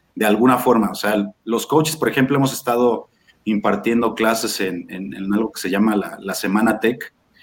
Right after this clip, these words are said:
que, pues, es una semana de, pues, de clases, eh, experienciales muy, este, muy interesante, me gusta mucho, y el staff ha estado ahí, este, pues, con esa presencia.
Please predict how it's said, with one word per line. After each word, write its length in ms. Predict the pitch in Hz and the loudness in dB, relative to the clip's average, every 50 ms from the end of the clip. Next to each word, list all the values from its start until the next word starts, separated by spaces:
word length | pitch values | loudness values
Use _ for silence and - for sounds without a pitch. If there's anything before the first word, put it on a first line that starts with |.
| _ _ _ _ | _ _ _ _
que, 140 | - 107 101 | -4 -2 -2
pues, 140 | 101 - 120 | 0 0 -2
es 140 | 117 113 | 0 2
una 140 | 127 123 120 | 2 2 2
semana 460 | 117 120 120 104 104 110 113 113 113 | 4 2 4 4 4 4 4 4 2
de, 320 | 104 101 95 90 90 90 - - | 2 0 -2 -2 -4 -8 -8 -8
pues, 120 | 104 92 | -4 -2
de 100 | 98 98 | -2 -2
clases, 460 | 98 117 113 110 - 117 - - - | 0 0 -2 0 -2 -4 -4 -4 -4
eh, 160 | 101 92 92 | -4 -4 -4
experienciales 600 | 90 - - - - - 98 87 - 104 107 104 | -6 -8 -10 -12 -8 -8 -6 -4 -2 -2 0 0
muy, 220 | 101 104 107 107 104 | 0 0 0 0 0
este, 220 | 101 104 - - - | -2 -2 -6 -6 -2
muy 140 | 101 107 | 0 0
interesante, 540 | 113 104 104 92 92 - - 104 101 101 123 | 2 2 0 -2 -2 -4 -4 -4 -4 -2 -2
me 100 | 120 104 | -2 -2
gusta 220 | 101 104 - - 104 | -2 -4 -4 -4 -2
mucho, 340 | 101 101 101 131 135 139 - _ _ _ _ _ _ _ _ | -2 -2 -2 -4 -6 -8 -10 _ _ _ _ _ _ _ _
y 80 | - | -2
el 60 | 107 104 | 0 0
staff 300 | 101 - - 107 - 113 | 0 0 -2 -2 0 0
ha 40 | |
estado 400 | 107 107 - 107 107 107 107 104 | -2 0 2 2 2 4 4 2
ahí, 240 | 101 95 98 98 101 | 4 4 4 4 2
este, 300 | 98 90 - - - 82 | 2 0 -4 -10 -12 -14
pues, 140 | - - - | -12 -14 -10
con 180 | - 98 104 107 | -6 -2 -2 0
esa 180 | 107 120 117 | 0 -2 -2
presencia. 680 | - 98 92 - 117 117 120 - - 127 123 123 - | -2 -4 -2 -2 -2 -2 0 2 2 2 2 0 -2